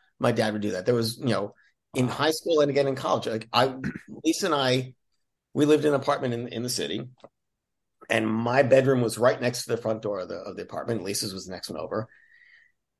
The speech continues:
Speaker 1: And I woke up one morning and heard, heard noise. I'm like,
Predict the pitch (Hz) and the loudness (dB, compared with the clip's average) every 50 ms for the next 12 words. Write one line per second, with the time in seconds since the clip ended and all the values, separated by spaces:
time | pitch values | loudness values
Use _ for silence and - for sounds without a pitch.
0 | _ - 139 139 143 139 131 135 170 196 - - - 143 143 143 - 127 120 117 | _ -4 -2 0 2 2 2 4 4 4 4 4 2 2 2 2 0 0 0 0
1 | 113 113 110 107 107 107 107 110 - - - 113 117 113 113 120 120 120 - 117 | -2 -4 -4 -6 -6 -8 -10 -12 -12 -10 -8 -6 -6 -6 -4 -4 -4 -4 -2 -2
2 | 120 113 110 98 101 104 113 117 110 101 98 98 | -2 0 0 -2 -2 -4 -4 -4 -4 -6 -6 -8